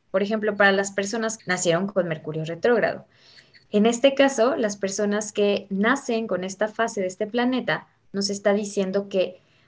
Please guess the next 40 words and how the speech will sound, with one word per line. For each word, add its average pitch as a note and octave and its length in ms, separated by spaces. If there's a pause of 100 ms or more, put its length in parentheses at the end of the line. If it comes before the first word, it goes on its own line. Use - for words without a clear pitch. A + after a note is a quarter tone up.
(120)
van B3 520 (200)
a G#3+ 180
tener G3 580 (100)
una, G#3+ 580 (720)
eh, G3+ 220
mente A#3 760 (420)
mucho G#3+ 520
más, A3+ 680
eh, G#3+ 480
Mercurio B3 480
es B3 100
disperso G3+ 720
en E3 80
general, E3+ 300
porque F#3+ 220
como G3+ 160
que G#3 100
quiere A#3+ 160
estar A#3+ 180
en G#3 260
todo, F3+ 220
es F#3 120
el G#3 140
curioso. F#3 440
Entonces, - 280
con C4 140
una D4 160
mente, C4 680
con A#3 220
una, C#4+ 380
con B3 140
un B3+ 100
Mercurio B3+ 300
retrógrado, G#3+ 640
la G3+ 160
mente G3+ 320
puede G#3+ 340
llegar F#3 260
a F#3 60
ser F3+ 260